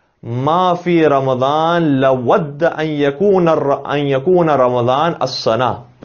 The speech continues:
فرماتے ہیں کہ اگر بندے کو اور انسان کو پتہ چل جائے کہ ماہ مبارک رمضان میں پروردگار نے کتنے تحفے رکھے ہیں، کتنے انعامات رکھے ہیں، تو یہ تمنا کرے گا کہ ماہ رمضان سال میں ایک مرتبہ نہیں آئے بلکہ پورا سال ماہ رمضان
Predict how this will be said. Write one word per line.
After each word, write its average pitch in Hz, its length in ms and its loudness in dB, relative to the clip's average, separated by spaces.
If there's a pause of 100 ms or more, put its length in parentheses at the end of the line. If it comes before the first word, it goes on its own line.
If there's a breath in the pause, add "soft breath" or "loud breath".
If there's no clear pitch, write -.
(680 loud breath)
فرماتے 143 380 -2
ہیں 165 80 -2
کہ 160 140 0
اگر 165 300 2
بندے 156 520 0
کو 170 420 0
اور 156 100 2
انسان 139 440 -4
کو 160 80 -6
پتہ 202 280 -2 (120)
چل 175 180 2
جائے 110 360 0 (680)
کہ 139 80 4
ماہ 135 360 0
مبارک 151 360 0
رمضان 143 340 -2
میں 165 100 -2
پروردگار 151 560 0
نے 160 120 -2
کتنے 185 500 0
تحفے 185 440 0
رکھے 156 320 -2
ہیں، 156 140 -2
کتنے 170 440 0
انعامات 160 680 0
رکھے 151 320 -2
ہیں، 143 220 -4 (600 soft breath)
تو 147 80 2
یہ 151 220 6
تمنا 151 420 0
کرے 143 340 0
گا 156 140 4
کہ 170 140 0
ماہ 127 260 0
رمضان 135 600 2
سال 135 380 0
میں 147 120 -4
ایک 180 380 0
مرتبہ 147 360 0
نہیں 208 200 0
آئے 196 180 2
بلکہ 165 280 2
پورا 190 400 4
سال 175 320 0
ماہ 147 200 -2
رمضان 107 460 -2